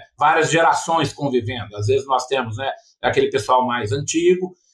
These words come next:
né, tem os filhos deles e até os netos deles ainda lá no campo. Aliás, é um, é um,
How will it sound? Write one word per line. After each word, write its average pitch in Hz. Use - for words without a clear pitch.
né, 143
tem 143
os 120
filhos 127
deles 151
e 165
até 160
os 156
netos 151
deles 143
ainda 156
lá 156
no 185
campo. 156
Aliás, 170
é 170
um, 139
é 101
um, 127